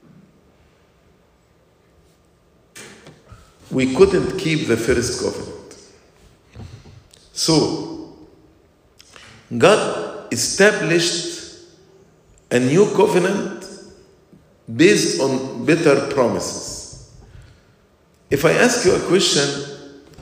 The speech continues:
what is the difference between the old covenant and the new covenant in one word? Just one word.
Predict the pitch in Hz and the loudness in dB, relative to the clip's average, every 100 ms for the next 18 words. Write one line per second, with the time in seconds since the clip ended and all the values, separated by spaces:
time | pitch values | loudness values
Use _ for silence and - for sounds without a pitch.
0 | - - - - - 202 - 180 147 127 | -20 -20 -20 -10 2 2 4 0 -2 2
1 | 180 - 123 117 - 104 - 147 143 110 | 2 2 -2 -2 -4 -8 -6 -2 0 0
2 | 110 143 151 147 135 - 143 95 87 - | 0 2 2 0 -4 -2 -2 -4 -8 -14
3 | - - - _ _ _ - 123 117 117 | -18 -20 -20 _ _ _ -6 -4 -2 0
4 | 143 151 151 151 147 139 - - 117 113 | 0 0 -2 0 -2 -2 -4 -8 -4 0
5 | 131 135 110 90 - - - - - - | 0 0 0 0 -4 -10 -14 -20 -20 -20
6 | - 117 160 - 185 160 135 - - - | -14 -10 -10 -4 -2 -2 -4 -6 -10 -16